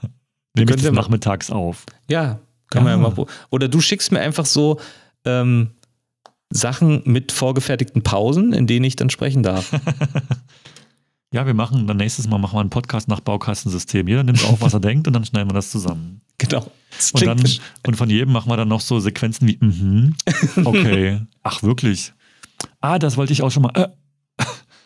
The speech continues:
Speaker 1: sowas.
Speaker 2: <laughs> Das ist bestimmt mega unterhaltsam.
Speaker 1: <laughs> Und irgendwann lassen wir den Podcast eine K I machen. Das wird toll. Und niemand wird's merken. Vielleicht haben wir's ja heute schon so.
Speaker 2: Na, lass mal da,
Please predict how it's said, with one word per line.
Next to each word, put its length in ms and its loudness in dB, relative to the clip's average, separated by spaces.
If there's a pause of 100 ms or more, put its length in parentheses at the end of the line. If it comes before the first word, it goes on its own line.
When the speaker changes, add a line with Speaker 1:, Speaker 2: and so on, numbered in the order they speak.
(160)
Speaker 1:
sowas. 380 0
Speaker 2:
<laughs> 80 0
Das 240 -2
ist 100 -12
bestimmt 380 2
mega 400 2
unterhaltsam. 1300 0
Speaker 1:
<laughs> 120 -2 (1500)
Und 140 2
irgendwann 300 2
lassen 200 0
wir 80 2
den 160 0
Podcast 420 -2
eine 100 2
K 180 -2
I 160 -2
machen. 480 -6 (280)
Das 220 -6
wird 140 -12
toll. 360 -6
Und 220 -6
niemand 300 2
wird's 200 -2
merken. 460 -2
Vielleicht 180 -4
haben 80 2
wir's 160 0
ja 80 0
heute 160 0
schon 120 0
so. 280 -4 (1800)
Speaker 2:
Na, 240 0
lass 240 -2
mal 160 2
da, 400 0